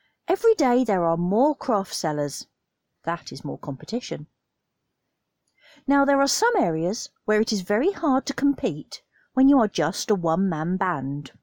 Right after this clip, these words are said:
or at least a very small band. You do not have the buying power of big brands like Walmart, Hobbycraft or Joann's and so on for getting your supplies.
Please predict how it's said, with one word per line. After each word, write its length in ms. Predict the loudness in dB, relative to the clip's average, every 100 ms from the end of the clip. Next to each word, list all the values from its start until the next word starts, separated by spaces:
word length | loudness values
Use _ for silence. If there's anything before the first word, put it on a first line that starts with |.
| _
or 120 | 0
at 60 | 0
least 260 | -2 -6 -8
a 40 |
very 200 | -10 -8
small 300 | -4 0 0
band. 440 | -4 -8 -8 -10 -12 _ _ _ _ _ _ _ _ _ _ _ _ _
You 160 | -2 0
do 160 | 2
not 220 | 2 2 2
have 240 | 0 2
the 80 | 0
buying 520 | 2 2 2 2 0
power 440 | -4 -6 -2 -4 -6 -10
of 180 | -6 0
big 220 | -2 0
brands 680 | -2 0 0 -2 -4 -8 -12 -14 -2
like 260 | 0 0
Walmart, 540 | 2 2 4 2 -2 -4
Hobbycraft 760 | -2 -2 -2 -4 -4 -4 -4 -6
or 80 |
Joann's 640 | -2 -2 0 0 -2 -4 -6
and 100 | -6
so 260 | -4 -2
on 220 | -4 -6 -12 _
for 120 | -6 -6
getting 280 | -6 -4
your 140 | -4 -6
supplies. 800 | -8 -6 -4 -4 -6 -10 -12